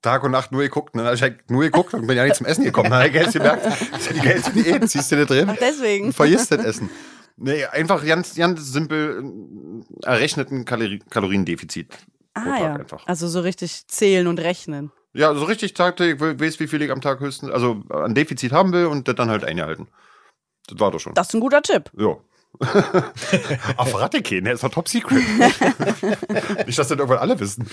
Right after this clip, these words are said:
Speaker 2: Kommen wir mal zurück zur Geschichte. Tuna, Nihat und Erik sind ja morgens dann mit Anzügen im Park aufgewacht. Und als sie nach Hause kommen,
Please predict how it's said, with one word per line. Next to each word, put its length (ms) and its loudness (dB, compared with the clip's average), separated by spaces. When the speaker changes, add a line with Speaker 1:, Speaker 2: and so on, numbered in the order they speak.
Speaker 2:
Kommen 160 2
wir 60 4
mal 180 4
zurück 440 -2
zur 120 2
Geschichte. 680 0
Tuna, 340 2
Nihat 300 2
und 120 -6
Erik 260 -2
sind 140 -4
ja 100 4
morgens 440 0
dann 280 -2
mit 220 -6
Anzügen 420 -4
im 120 -4
Park 320 -2
aufgewacht. 640 -4
Und 180 -4
als 180 -8
sie 60 -6
nach 140 -4
Hause 240 0
kommen, 280 0